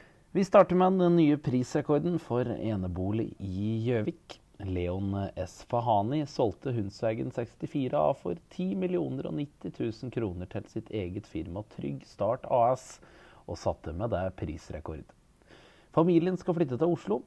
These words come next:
Det var naturlig at firmaet tok over, sier S. Fahani. Les mer om saken på O A dot N O, hvor du også kan få med deg eiendomsoverdragelsene i Gjøvik i mai. Samme år som O L ble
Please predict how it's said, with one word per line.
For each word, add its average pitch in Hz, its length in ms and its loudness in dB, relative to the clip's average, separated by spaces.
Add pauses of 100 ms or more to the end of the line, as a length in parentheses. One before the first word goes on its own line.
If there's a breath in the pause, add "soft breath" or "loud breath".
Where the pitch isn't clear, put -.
(120)
Det 110 140 -4
var 101 120 -2
naturlig 104 580 -2
at - 160 -6
firmaet 87 480 -6
tok 95 300 -4
over, 101 240 -4
sier 80 440 -6 (100)
S. - 220 -16 (100)
Fahani. 85 460 -6 (600 loud breath)
Les 82 260 -8
mer 85 180 -4
om 117 100 -4
saken 117 400 0
på 123 180 -8
O 123 60 0
A 117 40 2
dot 123 200 -4
N 127 180 0
O, 175 140 -4
hvor 135 140 -2
du 135 60 -2
også 113 300 -4
kan 123 160 -6
få 104 200 -2
med 90 140 -4
deg 127 260 -2
eiendomsoverdragelsene 110 1400 -4
i 143 200 -4
Gjøvik 92 580 -8
i 139 120 -4
mai. - 440 -8 (2750 soft breath)
Samme 185 320 8
år 190 200 4
som 175 300 2
O 156 220 6
L 151 160 6
ble 139 80 6